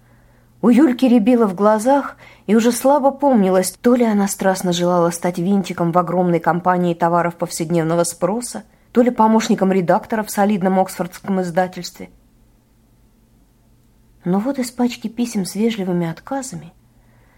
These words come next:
Юлькина судьба, как попугай в лотерее, вытащила два приглашения на интервью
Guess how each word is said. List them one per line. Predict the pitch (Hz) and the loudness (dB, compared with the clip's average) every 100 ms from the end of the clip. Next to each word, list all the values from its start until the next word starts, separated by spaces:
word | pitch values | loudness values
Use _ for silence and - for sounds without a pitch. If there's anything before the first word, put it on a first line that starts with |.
| _ | _
Юлькина | 160 202 320 - 247 | -2 2 2 2 0
судьба, | 226 202 175 202 269 277 _ _ - | 0 -4 -6 -6 -6 -10 _ _ -14
как | 175 | -6
попугай | - 196 208 247 320 | -4 0 4 4 4
в | |
лотерее, | 285 285 277 254 220 185 180 - - - - - - | 0 0 2 2 0 -4 -8 -14 -20 -20 -20 -20 -12
вытащила | 170 233 330 269 262 254 | -2 0 2 -2 0 0
два | 202 262 | 2 0
приглашения | 269 254 226 220 - 240 226 | 0 0 0 0 0 0 2
на | 214 208 | 2 0
интервью | 202 202 180 160 147 | -2 -6 -8 -10 -14